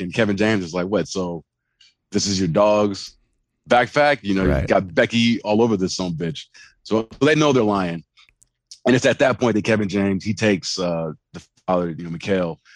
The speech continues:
Speaker 1: out into the, uh, I guess their backyard area where they've got, like, this fire pit.
Speaker 2: And he shoots the girlfriend in the leg.
Speaker 1: He does, yeah, to show
Speaker 2: Yeah.
Speaker 1: that he ain't fucking around. Yeah, he shoots the girlfriend in the leg.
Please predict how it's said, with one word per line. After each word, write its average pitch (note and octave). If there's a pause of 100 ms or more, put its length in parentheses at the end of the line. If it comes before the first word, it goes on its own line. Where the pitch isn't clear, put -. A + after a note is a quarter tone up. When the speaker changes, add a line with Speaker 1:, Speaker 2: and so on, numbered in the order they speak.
(320)
Speaker 1:
out G#2+
into A2
the, G2
uh, D#2 (220)
I F#2+
guess A2 (100)
their F2 (1000)
backyard A#2
area A#2+
where F#2+
they've E2+
got, F#2
like, F2+
this E2
fire G#2
pit. G2 (360)
Speaker 2:
And B2
he B2
shoots -
the F2
girlfriend E2+
in D2
the D2
leg. D#2+ (160)
Speaker 1:
He C3+
does, G2
yeah, F#2
to G2+
show G2+
Speaker 2:
Yeah. A2+
Speaker 1:
that G#2+
he G#2+
ain't G#2
fucking F#2
around. F2
Yeah, E2+ (140)
he F2+
shoots G#2
the F#2+
girlfriend F#2+
in F#2
the F2+
leg. E2